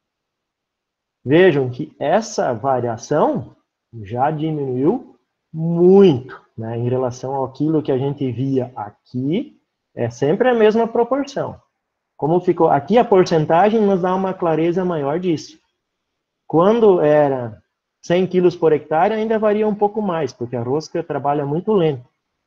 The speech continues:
Mas depois a gente tem uma boa uniformidade aqui de distribuição, sempre próximo dos cem por cento ao longo dessa linha. E quando a gente vai pra um organo mineral? Aqui vocês vão ver novamente a rosca comum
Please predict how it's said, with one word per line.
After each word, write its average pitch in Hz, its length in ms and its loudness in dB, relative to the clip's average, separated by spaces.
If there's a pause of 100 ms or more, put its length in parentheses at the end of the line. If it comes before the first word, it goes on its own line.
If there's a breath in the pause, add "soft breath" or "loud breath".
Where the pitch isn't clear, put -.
(220)
Mas 135 240 0
depois 135 420 0
a 233 80 4
gente 208 240 0
tem 175 240 -6
uma 180 180 -2
boa 139 280 0
uniformidade 151 920 -6
aqui 156 260 -10
de 147 100 -8
distribuição, 143 640 -8
sempre 202 380 -4
próximo 175 560 -2
dos 202 220 -6
cem 165 180 -4
por 165 220 -6
cento 143 340 -8 (680)
ao 131 100 -4
longo 131 320 -6
dessa 139 280 -10
linha. 143 240 -8 (1000)
E 226 120 2
quando 254 240 4
a 226 60 8
gente 226 200 6
vai 202 160 8
pra 202 120 2
um 185 80 6
organo 175 420 6
mineral? 147 600 0 (1800)
Aqui 143 280 -2
vocês 202 480 0
vão 160 260 0
ver 151 140 2
novamente 147 520 -4
a 180 80 0
rosca 165 420 -4
comum 127 760 -4